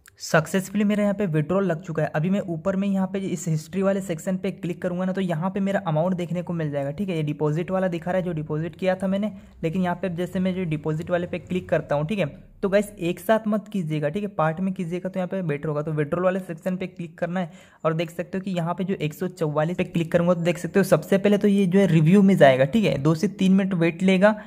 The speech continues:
और इसके बाद यहाँ पे ये चले जाएगा यहाँ पे पेंडिंग ट्रांसफर में, ठीक है। इसके बाद थोड़ा सा वेट लेने के बाद सक्सेसफुल आपका ट्रांसफर हो जाएगा। जैसे देख सकते हो एक सौ चौवालीस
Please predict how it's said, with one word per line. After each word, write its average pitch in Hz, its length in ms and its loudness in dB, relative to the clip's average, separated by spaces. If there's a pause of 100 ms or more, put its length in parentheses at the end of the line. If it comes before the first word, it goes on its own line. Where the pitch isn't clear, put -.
(260)
और 175 200 8
इसके 165 240 -2
बाद 208 200 8
यहाँ 180 200 4
पे 202 100 0
ये 190 120 4
चले 190 200 4
जाएगा 180 360 6 (500)
यहाँ 160 120 8
पे 170 140 -4
पेंडिंग 170 400 8
ट्रांसफर 165 480 6
में, 139 180 2
ठीक 208 160 2
है। 165 80 4
इसके 160 300 2
बाद 208 200 6
थोड़ा 180 180 6
सा 214 140 4
वेट 185 260 4
लेने 180 180 4
के 165 60 -4
बाद 202 160 4
सक्सेसफुल 180 560 2
आपका 180 180 4
ट्रांसफर 165 320 4
हो 160 80 4
जाएगा। 165 220 4
जैसे 170 260 2
देख 185 140 4
सकते 185 260 0
हो - 20 6
एक 156 80 0
सौ 196 140 2
चौवालीस 160 520 6